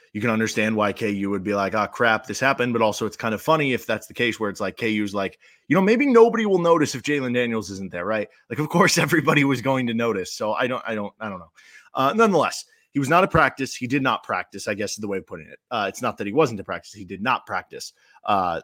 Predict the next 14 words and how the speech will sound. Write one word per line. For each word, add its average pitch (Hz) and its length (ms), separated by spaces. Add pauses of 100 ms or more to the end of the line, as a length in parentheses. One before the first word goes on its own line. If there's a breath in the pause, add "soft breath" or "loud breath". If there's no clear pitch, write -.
on, 95 440
on 117 200
Monday. 92 340 (400 soft breath)
Um, 110 400
and 135 220
Lance 180 220
Leipold 170 400
at 147 140
his 120 140
press 185 300
conference 123 440
on 135 200
Monday 117 300
morning 123 540